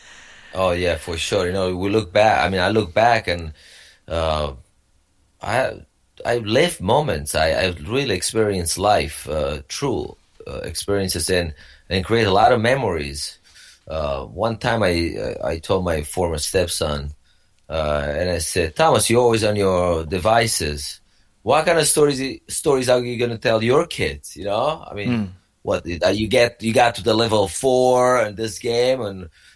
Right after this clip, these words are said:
Speaker 1: and, uh, what kind of story? You know what he said?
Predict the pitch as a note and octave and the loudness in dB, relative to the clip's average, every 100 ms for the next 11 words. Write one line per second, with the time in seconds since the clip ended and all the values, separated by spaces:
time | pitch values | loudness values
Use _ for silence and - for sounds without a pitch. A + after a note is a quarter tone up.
0 | _ F2 F2 E2+ D#2 G2 - G#2 - D3+ | _ -10 -8 -8 -12 -12 -14 -18 -6 -2
1 | F3+ A3 F#3+ - D#3+ D#3 F3 F3 E3+ - | 0 0 2 2 2 4 4 4 4 2
2 | F3+ F3 | 2 2